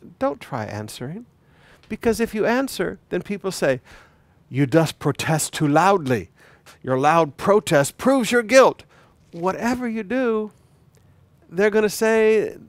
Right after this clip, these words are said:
"We gotcha." So what you have to learn to do when people bring all these false accusations against you, do like Jesus.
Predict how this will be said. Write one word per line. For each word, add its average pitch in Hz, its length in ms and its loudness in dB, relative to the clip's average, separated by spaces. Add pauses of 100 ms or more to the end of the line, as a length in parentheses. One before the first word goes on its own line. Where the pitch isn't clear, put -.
(160)
"We 202 140 0
gotcha." 233 480 0 (1080)
So - 200 -8
what 247 180 -8
you 254 80 -2
have 269 160 -2
to 233 100 -12
learn 190 240 -6
to 143 60 -12
do 120 220 -6
when 110 100 -8
people 160 320 -10
bring 127 240 -8
all 117 140 -2
these 117 180 -12
false 120 280 -4
accusations 117 680 -8
against 113 360 -10
you, 113 140 -10 (760)
do 220 100 -4
like 143 200 -2
Jesus. 104 540 -10